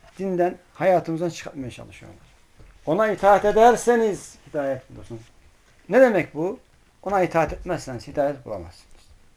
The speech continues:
Ona itaat etmezseniz, teslim olmazsanız sizi cennete götürecek yolu tutturamazsınız.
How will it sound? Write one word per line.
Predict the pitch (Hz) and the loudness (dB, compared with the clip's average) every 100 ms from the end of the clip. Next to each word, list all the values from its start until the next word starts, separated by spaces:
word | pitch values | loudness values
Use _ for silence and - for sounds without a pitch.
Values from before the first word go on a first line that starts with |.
| _ - - - - - - - _ - - _ _ | _ -20 -20 -20 -20 -20 -20 -20 _ -20 -20 _ _
Ona | 143 170 | -2 2
itaat | 180 - 165 156 | 2 0 -2 -2
etmezseniz, | 160 - 165 160 - 131 120 - - | -6 -4 -2 -2 -8 -12 -12 -14 -18
teslim | - 139 - 160 156 | -14 -14 -8 -4 -2
olmazsanız | 156 151 165 160 - 147 151 185 196 - - - _ _ _ | -2 0 -2 -2 -6 -4 0 -2 -2 -10 -20 -20 _ _ _
sizi | - 151 165 | -14 -10 -6
cennete | 151 147 135 196 | -4 -4 -6 -6
götürecek | 175 - 131 127 - | -6 -8 -10 -12 -10
yolu | 147 175 | -8 -8
tutturamazsınız. | - - - 156 143 101 - - _ - | -12 -16 -6 -4 -4 -6 -14 -20 _ -14